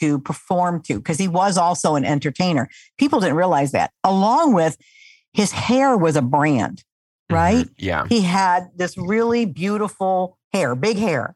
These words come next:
Speaker 2: Mm-hmm.
Speaker 1: And that is something he had to go get a perm for because his hair was perfectly straight.
Speaker 2: Mm-hmm.
Speaker 1: But he loved that, uh, look. And so that became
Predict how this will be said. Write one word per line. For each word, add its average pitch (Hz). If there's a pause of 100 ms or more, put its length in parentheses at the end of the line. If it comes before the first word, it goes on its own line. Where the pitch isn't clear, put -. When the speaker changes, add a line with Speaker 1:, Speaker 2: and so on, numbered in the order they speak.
(220)
Speaker 2:
Mm-hmm. 101
Speaker 1:
And 180
that 220
is 175
something 185
he 170
had 165
to 165
go 170
get 156
a 135
perm 247
for 156
because 160
his 160
hair 180
was 151
perfectly -
straight. - (100)
Speaker 2:
Mm-hmm. 90
Speaker 1:
But 185
he 208
loved 190
that, - (560)
uh, 151
look. 185 (100)
And 156
so 160
that 180
became 165